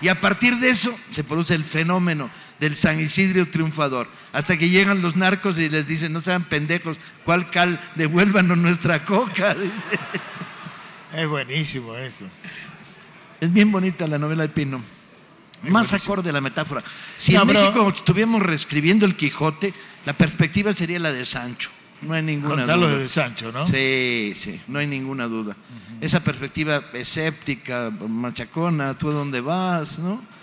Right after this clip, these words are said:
Speaker 1: Este país está muy educado, lamentablemente,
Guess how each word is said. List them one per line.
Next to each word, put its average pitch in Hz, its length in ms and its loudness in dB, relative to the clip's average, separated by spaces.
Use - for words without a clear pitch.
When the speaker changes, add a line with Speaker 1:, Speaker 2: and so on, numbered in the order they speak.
Speaker 1:
Este 196 140 -2
país 180 260 -2
está 175 180 -6
muy 170 760 -2
educado, 139 600 -4
lamentablemente, 143 1040 -6